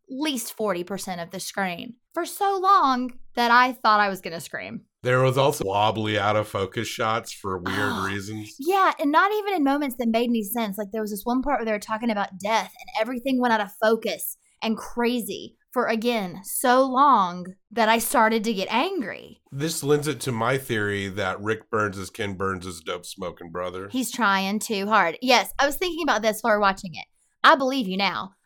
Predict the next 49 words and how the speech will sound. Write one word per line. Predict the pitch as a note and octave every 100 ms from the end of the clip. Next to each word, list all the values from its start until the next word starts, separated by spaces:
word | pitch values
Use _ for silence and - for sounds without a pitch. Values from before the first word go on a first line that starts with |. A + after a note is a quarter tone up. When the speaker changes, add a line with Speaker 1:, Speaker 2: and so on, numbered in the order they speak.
| -
Speaker 1:
I | C#4
think | E4+ D#4
that | A3
Rick | A3+ B3
Burns | A#3 G#3 G3+
got | G3 F#3+ F#3
real | F#3+ A3 B3
fucking | C4 C4 D4 A#3+
high | F#3+ E3 E3+ F#3 _ -
and | A3
he | G#3 A3+
was | G3
like, | G#3 F#3+ -
"You | C4
know | F4+
what | F#4 C4
I'm | G3 G3+
gonna | B3+ D#4
Speaker 2:
Smoked | F4 F#4+
Speaker 1:
do? | G4 G4+
Speaker 2:
a | - - - -
fat | A2+ A2+ -
fucking | A#2 G#2+ G#2+
hog | F#2 F2+ -
Speaker 1:
I'm | F#4+
Speaker 2:
plug. | A#4+
Speaker 1:
gonna | A4+ F#4
make | C#4+ C#4+ A3
documentaries." | A3+ G#3+ G#3+ C4 C#4+ F#4 B4 A4 A3 - - - - _ -
And | B3+
Ken's | D4+ D#4 D4
over | C4
there | B3 A#3
like, | A3 G#3 E3
"Rick, | G#3+ F#3 - - _ _
I'm | G#3+ G#3
doing | E4 F4+
it | A#3
already. | F#3 F#3+ E3+ F#3
I'm | A3
already | A#3 A#3
doing | A3 D#4+ B3+
it." | E3+
And | G3+
Rick's | G#3+ -
like, | F#3+ F#3+
"No, | F#3 F#3+
no, | F3+ G3
man. | F#3 E3 D3 C3 D3